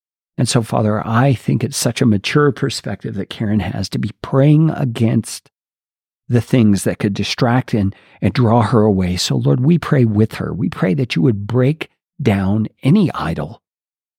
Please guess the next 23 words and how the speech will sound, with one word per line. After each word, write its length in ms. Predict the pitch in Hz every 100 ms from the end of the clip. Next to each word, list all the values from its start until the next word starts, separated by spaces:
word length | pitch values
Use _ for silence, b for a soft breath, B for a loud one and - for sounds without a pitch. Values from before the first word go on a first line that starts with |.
| _ -
that 140 | 120
you 140 | 165 127
would 180 | 120
cast 520 | - - 190 170 - -
out 300 | 120 - _ -
any 360 | 196 185 190 180
opposition 760 | 151 151 143 127 131 - - - _ _ _ _ _ _ -
to 120 | 139
her 280 | 104 135 117 _ _ _ - 127
deeper 460 | 151 156 131 107
and 160 | 98 101
growing 500 | 117 127 139 127 107
relationship 640 | 110 110 120 - 107 -
with 160 | - -
you, 140 | 101
Lord, 260 | 107 101 113
and 100 | 120
that 160 | 131
you 80 | 160
would 120 | 135
give 160 | 135 120
her 120 | 139
such 640 | - - 147 156 - -